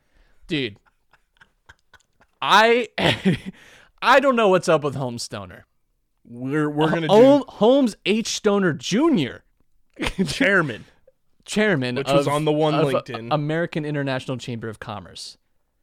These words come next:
Speaker 1: Nothing about the Green Alliance was in any of his several
Speaker 2: What
Speaker 1: LinkedIn
Speaker 2: even?
Speaker 1: profiles. Now, I don't know if this guy, he's, he seems older,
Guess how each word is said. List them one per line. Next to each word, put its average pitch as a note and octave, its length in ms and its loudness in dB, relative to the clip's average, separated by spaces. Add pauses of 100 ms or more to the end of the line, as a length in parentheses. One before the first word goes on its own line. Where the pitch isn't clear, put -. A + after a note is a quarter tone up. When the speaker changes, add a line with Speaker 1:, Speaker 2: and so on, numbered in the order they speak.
(1000)
Speaker 1:
Nothing A#3+ 400 -4
about A3 140 -6
the F3+ 60 -4
Green C#3+ 420 -4
Alliance B2 680 -8
was C3 240 -10
in C3 140 -8
any C#3+ 320 -10
of C3 100 -10
his A#2+ 400 -12 (120)
several C3+ 680 -4
Speaker 2:
What B2+ 140 -6
Speaker 1:
LinkedIn B2 160 -10
Speaker 2:
even? A2 180 -10
Speaker 1:
profiles. - 640 -18 (280)
Now, D#3 100 -2
I F#3+ 100 0
don't A#3+ 120 -2
know A#3 80 -4
if G#3 80 -6
this F3 160 -6
guy, B2 300 -2
he's, A2+ 300 -12
he A#2 160 -14
seems G3+ 280 -6
older, C3 440 -4